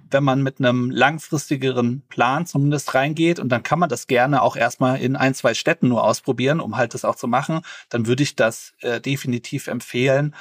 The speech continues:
einfach um, ja, diese gefühlte Wahrnehmung, diese gefühlte Präsenz zu erhöhen. Und das gilt dann aber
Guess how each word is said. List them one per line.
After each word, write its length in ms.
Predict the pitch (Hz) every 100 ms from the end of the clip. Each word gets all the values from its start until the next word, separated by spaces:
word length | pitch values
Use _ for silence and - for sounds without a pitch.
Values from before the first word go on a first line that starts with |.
| - -
einfach 640 | - 131 139 131 123 - -
um, 560 | 131 123 117 113 117 - -
ja, 340 | 117 104 165
diese 280 | 120 143 127
gefühlte 640 | 139 120 - 175 190 147
Wahrnehmung, 500 | 123 131 151 147 127
diese 160 | 113 -
gefühlte 460 | 131 - 139 156 -
Präsenz 440 | 123 120 160 -
zu 60 | 151
erhöhen. 520 | 139 135 151 175 196 - - -
Und 220 | - 131 143
das 160 | -
gilt 240 | 139 143 135
dann 180 | 127
aber 340 | - 117 110